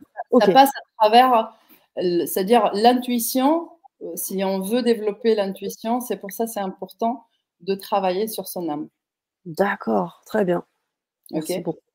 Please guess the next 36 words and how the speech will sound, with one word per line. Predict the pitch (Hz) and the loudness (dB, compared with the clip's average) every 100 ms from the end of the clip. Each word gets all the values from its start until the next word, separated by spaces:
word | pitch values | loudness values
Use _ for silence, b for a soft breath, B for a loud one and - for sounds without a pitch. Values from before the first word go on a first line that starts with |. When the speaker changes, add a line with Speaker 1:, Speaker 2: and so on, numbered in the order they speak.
| _ | _
Speaker 2:
Parce | - - | -6 -4
que | 196 | -2
Speaker 1:
Yes. | - | -2
Speaker 2:
c'est | 185 | -2
ça | - 233 | 2 2
vraiment | 226 202 202 233 | 2 0 2 -2
qui | 226 180 | -2 -2
va | 202 | 0
développer | 202 190 175 170 170 220 233 240 - | 0 -4 -4 -6 -4 -2 -2 -2 -6
toute | 269 254 | -4 -4
cette | - 196 - | -4 -6 -6
connexion. | 220 202 196 185 - 240 240 | -4 -2 -2 -4 -4 -2 -2
Parce | 185 | -4
que | - | -6
c'est | 190 196 | -8 -4
quoi | 233 | -2
l'intuition ? | 208 180 175 196 - 285 | 0 -2 -6 -8 -4 -2
C'est, | 285 196 185 b b b - | -2 -4 -6 b b b -10
c'est | - 202 | -8 -4
quelque | 196 196 208 | -4 -2 -4
part, | 208 254 254 | 0 0 -2
c'est | - 180 | -8 -8
tu | 190 | -6
reçois | 175 190 - 240 226 | -6 -6 -2 2 2
l'information | 208 220 226 233 220 202 185 - 254 262 | 2 -2 -2 -4 -4 -4 -6 -6 -2 -2
du | 214 180 | -2 -6
monde | 185 226 208 | -4 -2 -2
invisible, | 185 185 185 185 151 156 _ _ _ _ _ | -4 -4 -8 -8 -10 -12 _ _ _ _ _
de | 190 196 | -2 0
ce | 180 175 | 0 -2
Speaker 1:
Hmm. | 170 | -4
Speaker 2:
que | 185 190 _ 226 - | -8 -20 _ -18 -6
tu | |
ne | 202 | -4
vois | 190 196 185 | 2 4 4
pas. | 175 175 | 2 0